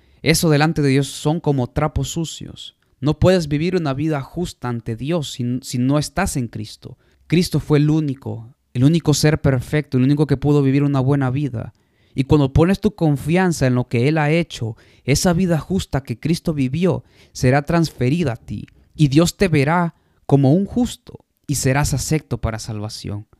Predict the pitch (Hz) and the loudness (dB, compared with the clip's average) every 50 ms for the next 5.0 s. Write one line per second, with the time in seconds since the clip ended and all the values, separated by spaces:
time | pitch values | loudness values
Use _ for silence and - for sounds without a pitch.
0 | _ _ _ _ _ _ _ _ _ _ - 127 - 139 131 - 143 139 160 185 | _ _ _ _ _ _ _ _ _ _ 0 2 4 4 2 2 2 4 4 4
1 | 190 196 - - 165 151 151 170 175 170 151 135 123 - - 123 120 127 - - | 2 0 -2 -2 -2 -2 0 0 2 2 2 2 0 -2 -4 -6 -6 -6 -8 -6
2 | 135 131 123 123 120 120 120 117 - - - 156 160 156 135 127 117 117 - - | -4 -2 -2 -2 -2 -2 -2 -4 -6 -4 -2 0 0 0 0 -2 -2 -2 -2 -4
3 | 117 117 117 113 113 113 113 - 139 143 143 139 135 120 120 117 117 117 - 117 | -4 -4 -2 -4 -4 -6 -6 -6 -2 -2 0 0 0 0 0 -2 -2 -4 -6 -10
4 | - - 113 113 117 123 127 123 120 113 117 107 - - - 131 120 - - - | -8 -6 -6 -4 -2 -2 -2 -2 -4 -6 -8 -10 -8 -8 -8 -8 -8 -8 -14 -20